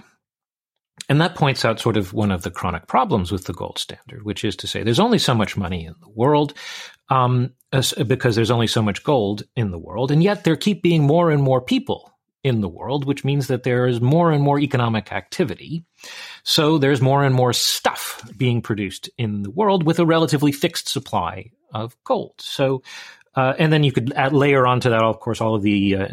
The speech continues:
uh, e-, technological innovations in the late nineteenth century and the Industrial Revolution that makes even more stuff being produced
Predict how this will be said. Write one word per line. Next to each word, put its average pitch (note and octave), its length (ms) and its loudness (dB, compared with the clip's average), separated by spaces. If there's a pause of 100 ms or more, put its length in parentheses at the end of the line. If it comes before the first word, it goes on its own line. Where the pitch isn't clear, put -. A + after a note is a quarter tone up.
(100)
uh, G#2+ 180 -4
e-, G#2+ 300 -2
technological C3 640 0
innovations G2 480 0
in G2 80 -2
the F#2+ 80 -2
late F2+ 160 -6
nineteenth G#2+ 320 -8
century F#3 460 2
and B2+ 80 0
the - 20 0
Industrial G2 380 -2
Revolution B2 460 2
that G#2 140 0
makes G#2 440 -4
even B2+ 200 2
more C#3+ 200 4
stuff - 400 -4
being A2 180 0
produced G2+ 460 -4